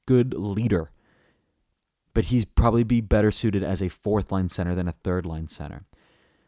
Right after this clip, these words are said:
Left wing and right wing on the third line, there is no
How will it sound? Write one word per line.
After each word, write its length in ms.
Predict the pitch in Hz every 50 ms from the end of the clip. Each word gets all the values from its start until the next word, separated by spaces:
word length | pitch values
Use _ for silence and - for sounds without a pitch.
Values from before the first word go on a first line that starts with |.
| _ _ -
Left 380 | 98 107 135 180 - - -
wing 300 | - 135 143 147 156 151
and 140 | 123 107 98
right 200 | 101 104 113 -
wing 220 | - 110 104 101
on 100 | 101 101
the 60 | 95 92
third 320 | - - 98 98 98 95
line, 440 | 95 92 90 92 92 92 92 95 - -
there 200 | 104 107 107 98
is 300 | 101 110 104 101 92 - -
no 640 | 110 104 104 107 110 110 110 110 110 117 117 -